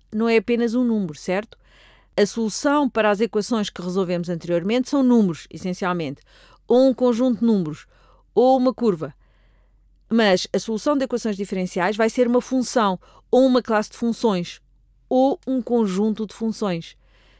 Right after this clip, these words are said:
Vamos provavelmente demorar um pouco de tempo até estarmos completamente à vontade,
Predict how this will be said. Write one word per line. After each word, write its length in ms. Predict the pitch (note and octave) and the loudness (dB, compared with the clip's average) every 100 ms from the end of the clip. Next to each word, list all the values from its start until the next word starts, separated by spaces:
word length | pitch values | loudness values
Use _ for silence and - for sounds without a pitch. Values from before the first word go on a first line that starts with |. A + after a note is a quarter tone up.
| _ _ - | _ _ 0
Vamos 240 | C4 C#4 | 0 0
provavelmente 640 | - A3 G#3+ G#3 G3 F3 F#3 | -4 -2 0 0 -2 -4 -2
demorar 360 | G#3 G3+ F3+ | 0 2 2
um 60 | F3+ | 0
pouco 220 | G3+ F#3 | -6 -8
de 40 | - | -4
tempo 240 | G#3 G3+ | -4 -4
até 140 | G3 | -6
estarmos 480 | F#3+ - F3 E3 - | -6 -2 -4 -4 -10
completamente 720 | - A#3 A3 G#3+ G3 F#3+ F3 | -4 -4 -2 -4 -4 -6 -2
à 60 | F3 | -2
vontade, 480 | E3+ E3+ D#3 C#3 | -2 -4 -6 -8